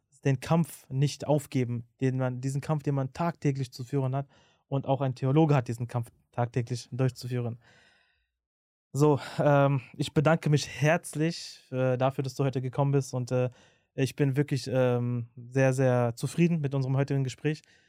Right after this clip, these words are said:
weil ich denke, wir haben einen, mehrere Einblicke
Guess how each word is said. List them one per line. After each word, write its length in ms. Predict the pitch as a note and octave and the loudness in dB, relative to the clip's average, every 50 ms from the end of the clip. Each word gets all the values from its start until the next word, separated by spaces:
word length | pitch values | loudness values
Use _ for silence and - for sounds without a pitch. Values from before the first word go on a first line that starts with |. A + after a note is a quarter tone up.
| _ _ _ _ | _ _ _ _
weil 220 | C3 C3 C3 C3 | 2 4 4 4
ich 80 | C3 - | 2 0
denke, 440 | - D3 D3 C3+ - C#3 C3+ B2+ B2 | 0 0 0 2 2 0 2 2 2
wir 120 | C3+ B2+ C3 | 2 2 4
haben 400 | C3 C3 C3 C3 C3 C3 A#2+ - _ _ _ _ _ | 2 2 2 0 0 -2 -4 -6 _ _ _ _ _
einen, 540 | - C3 C3+ C3 C3 B2+ B2+ B2+ B2 A#2 A#2 _ _ _ _ _ _ _ _ _ - | 0 0 2 2 2 2 0 0 -2 -4 -6 _ _ _ _ _ _ _ _ _ -2
mehrere 680 | C#3+ C#3 C#3+ C#3+ D#3+ F#3 G3+ G3 F3 E3 D3 C3 C3+ - | 0 2 4 6 6 6 6 4 4 4 4 4 2 4
Einblicke 680 | C#3+ D#3 F3 E3 C#3 C#3+ C#3 - - C#3+ D3+ E3 D#3+ | 4 4 4 4 2 0 0 0 0 0 0 -2 -4